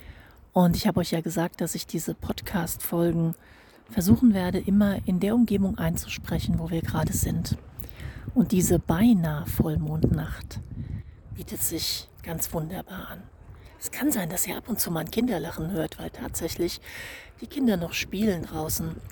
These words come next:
und Erwachsene auch da sind und noch ein Glas Wein trinken und die wunderbar laue Nacht genießen. Das Thema des heutigen Podcasts ist ein Thema, was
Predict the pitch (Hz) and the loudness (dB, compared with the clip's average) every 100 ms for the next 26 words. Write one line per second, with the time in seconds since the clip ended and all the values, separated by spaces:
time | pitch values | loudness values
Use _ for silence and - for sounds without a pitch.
0 | - - - - - 165 160 160 - - | -18 -20 -20 -18 -12 -6 -6 -6 -8 -6
1 | - 165 170 - 175 160 156 147 - 160 | -4 -4 -2 -2 0 -2 -4 -6 -4 -2
2 | 156 - 165 160 - - 160 - - - | -2 -2 -4 -4 -6 -6 -6 -8 -8 -6
3 | 185 165 160 170 160 180 - 165 131 170 | -6 -4 -4 -2 0 -2 -6 -8 -6 -6
4 | 165 - - - - - - - _ - | -8 -12 -16 -16 -16 -18 -20 -20 _ -20
5 | _ - 160 151 - - - - - - | _ -8 -8 -6 -10 -12 -14 -20 -20 -20
6 | - - - - - 170 175 175 175 165 | -20 -20 -20 -20 -6 -2 2 2 2 0
7 | 156 175 165 156 - - 180 175 - - | 0 -2 -4 -10 -14 -14 -12 -10 -10 -10
8 | 185 - - - - - - - - - | -14 -16 -16 -18 -20 -20 -20 -20 -20 -20
9 | - - - - - - - - - - | -20 -20 -20 -20 -20 -20 -20 -20 -20 -20
10 | - - - - - - - - - 247 | -20 -20 -20 -20 -20 -20 -20 -12 -6 2
11 | 247 220 180 - - 190 - 175 160 - | 4 4 2 -4 -2 -2 -2 -10 -14 -16
12 | 170 - - 156 151 - - - - - | -18 -20 -14 -12 -10 -10 -10 -6 -6 -6
13 | 151 - - 165 160 156 160 - - | -10 -6 -4 -2 -2 -6 -4 -4 -4